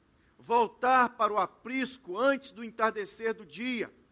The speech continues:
ir pastar, abrir a porta do aprisco e todas elas saírem dali. E olha que interessante, quando o aprisco era no deserto,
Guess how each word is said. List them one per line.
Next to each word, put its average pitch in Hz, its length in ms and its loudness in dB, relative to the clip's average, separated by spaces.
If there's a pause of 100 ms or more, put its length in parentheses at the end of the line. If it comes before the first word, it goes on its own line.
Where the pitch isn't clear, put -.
(720)
ir 285 320 0
pastar, 214 920 2
abrir 220 360 2
a 220 80 2
porta 254 540 0
do 208 100 -8
aprisco 226 600 -6 (260)
e 220 100 -8
todas 262 600 0
elas 233 280 0
saírem 226 580 -2
dali. 175 440 -6 (640)
E 185 100 -2
olha 262 220 6
que 254 100 -12
interessante, 247 880 -2 (640)
quando 277 400 0
o 233 60 0
aprisco 240 800 0
era 233 200 4
no 240 280 -2
deserto, 233 840 -2